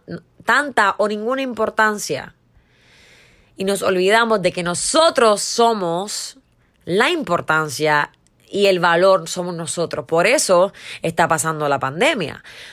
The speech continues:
porque está muriendo gente. Porque nosotros somos, o sea, la vida, somos nosotros el valor de la vida. Somos lo importante de la vida.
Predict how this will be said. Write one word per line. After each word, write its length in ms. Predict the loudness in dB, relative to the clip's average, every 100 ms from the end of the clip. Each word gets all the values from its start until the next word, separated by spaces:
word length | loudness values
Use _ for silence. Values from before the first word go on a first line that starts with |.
| -10 -2
porque 260 | -2 -2
está 160 | -2 -2
muriendo 520 | -2 -4 -4 -2 -2
gente. 640 | -4 -6 -6 -10 -12 -14 _ _ _ _ _ _ _ _ _ _ _ _ _ -6
Porque 220 | -4 -2 -4
nosotros 440 | 0 0 2 0
somos, 580 | -2 -4 -6 -8 -14 -18 _ _ _ _
o 100 | -6
sea, 360 | -2 -2 -4 _
la 320 | -8 -4 -2
vida, 400 | -2 -2 -2 -4
somos 520 | -6 -6 -4 -4 -4
nosotros 440 | -8 -6 -6 -4 -2
el 100 | -2
valor 360 | 0 2 2
de 100 | 0
la 120 | -2 -4
vida. 380 | -8 -10 -12 -18 -20 -20 -20 _ _ _ _ _ _ _ _ _ -20 -12
Somos 300 | -6 -4 -2
lo 40 |
importante 960 | -4 -6 -6 -2 -2 -2 -6 -8 -10 _ _
de 120 | -6
la 120 | -4 -4
vida. 400 | -6 -8 -12